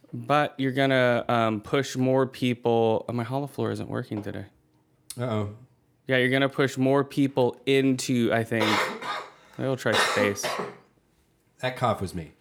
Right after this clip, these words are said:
Speaker 1: No, you're gonna push more people into buying digital discs because I'll bet you that's where the family share thing will be. That's gonna be the difference. The difference will be,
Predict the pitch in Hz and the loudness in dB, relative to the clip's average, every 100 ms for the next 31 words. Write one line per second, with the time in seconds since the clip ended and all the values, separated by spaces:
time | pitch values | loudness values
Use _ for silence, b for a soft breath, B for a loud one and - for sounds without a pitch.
0 | - 151 143 156 156 180 160 151 170 170 | -2 2 4 4 2 2 0 2 2 2
1 | 185 175 175 156 143 135 135 131 120 143 | 0 0 2 2 2 2 2 2 2 0
2 | 147 139 117 117 110 - - 123 117 131 | 2 0 2 0 0 -6 -8 -8 0 0
3 | 123 117 104 131 - 123 113 107 b b | 2 0 0 -2 0 0 0 -2 b b
4 | 131 127 131 135 120 123 120 120 110 113 | 0 0 2 -4 -2 0 2 0 0 0
5 | 110 107 104 92 95 107 113 127 120 113 | 0 -2 -4 -6 -2 -2 0 -2 -2 0
6 | 107 104 92 - 107 120 127 131 131 117 | -2 -4 -6 -10 -2 0 0 -2 -2 0
7 | 117 | 0